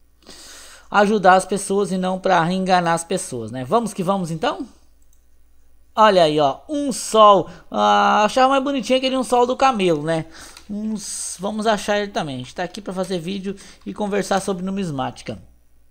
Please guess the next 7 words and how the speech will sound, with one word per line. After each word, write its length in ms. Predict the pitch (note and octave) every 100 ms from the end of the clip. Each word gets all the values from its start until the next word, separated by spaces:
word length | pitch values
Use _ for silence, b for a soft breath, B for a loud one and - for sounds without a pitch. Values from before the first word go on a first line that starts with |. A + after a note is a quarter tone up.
| _ _ - _ _ -
Ah, 480 | C#3 C3 B2+ A#2+ A#2 A#2+ -
ó, 100 | F3+
o 40 |
câmbio 320 | F3+ F#3+ F#3+
dele 160 | F3 F3+
tá 100 | F#3+
legalzinho. 420 | F#3+ F3+ D#3+ C3